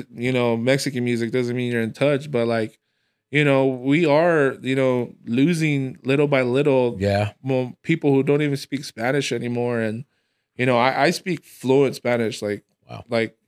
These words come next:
Speaker 1: in my podcast, if you know that I talk a lot of Spanish on there, even if a lot of my guests don't understand it, I still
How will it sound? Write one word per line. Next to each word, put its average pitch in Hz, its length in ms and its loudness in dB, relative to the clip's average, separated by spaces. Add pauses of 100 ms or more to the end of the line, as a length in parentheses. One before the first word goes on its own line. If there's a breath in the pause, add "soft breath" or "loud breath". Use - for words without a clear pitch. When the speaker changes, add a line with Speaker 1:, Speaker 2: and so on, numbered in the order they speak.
(320)
Speaker 1:
in 131 180 0
my 135 160 2
podcast, 131 480 2
if 123 80 0
you 131 100 2
know 127 140 2
that 123 120 2
I 120 60 2
talk 120 200 -2
a 110 40 0
lot 107 140 -2
of 104 80 -4
Spanish 110 400 -6
on 104 120 -6
there, 104 180 -6 (260 loud breath)
even 143 200 4
if 135 120 0
a 131 40 2
lot 127 140 4
of 135 80 2
my 123 140 0
guests 123 280 0
don't 123 220 0
understand 117 540 -2
it, 160 200 0 (360 soft breath)
I 113 80 -2
still 127 600 0